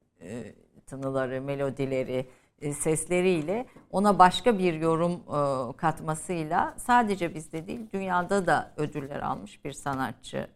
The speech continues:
e, Sedat Anar. E, iki bin yirmi yılında Türkiye'de Amerika'da faaliyet gösteren sponsorların işbirliğiyle düzenlenen Salafest Beste ve İcra Yarışması'nda dört bin müzisyenin arasında Halfeti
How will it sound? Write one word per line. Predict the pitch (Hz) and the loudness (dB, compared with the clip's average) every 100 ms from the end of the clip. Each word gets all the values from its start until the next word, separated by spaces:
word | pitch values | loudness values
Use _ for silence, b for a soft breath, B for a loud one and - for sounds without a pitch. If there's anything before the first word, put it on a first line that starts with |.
| _ _ - | _ _ -10
e, | 135 131 135 131 - | -8 -6 -8 -10 -10
Sedat | - 131 131 - | -8 -2 -2 -2
Anar. | 147 147 - - B B B | -4 0 0 -2 B B B
E, | - 185 185 | -2 2 2
iki | 202 - 226 | 0 0 4
bin | 240 | 4
yirmi | 214 220 233 | 6 4 4
yılında | 269 208 196 202 269 302 254 - | 4 2 0 4 6 6 4 -2
Türkiye'de | 226 - 220 214 | -2 4 6 6
Amerika'da | 214 214 220 214 | 6 4 2 0
faaliyet | 208 220 202 202 214 208 | 2 6 6 6 2 2
gösteren | 185 185 - 185 190 | 2 2 4 6 4
sponsorların | - - 196 190 - 185 180 185 190 | 0 0 2 2 4 4 8 8 6
işbirliğiyle | 175 - - 185 175 170 165 160 | 2 -4 2 4 4 4 2 0
düzenlenen | 165 175 165 160 156 165 214 311 262 - | -2 -2 -2 -2 -2 2 2 0 -6 -4
Salafest | 190 180 185 175 175 - | 2 2 4 2 2 2
Beste | 175 - 208 | 2 2 -2
ve | 160 | 0
İcra | 156 - 160 | -2 0 0
Yarışması'nda | 165 156 156 - 160 - 214 | 0 -2 -6 -10 -10 -6 -2
dört | 220 262 262 | 4 4 2
bin | 170 | -8
müzisyenin | 156 156 147 - 165 160 | -8 -12 -14 -6 -4 0
arasında | 156 160 - 170 170 233 | 0 0 -2 -2 2 2
Halfeti | 220 190 190 196 - 214 | 4 2 2 -2 -2 -6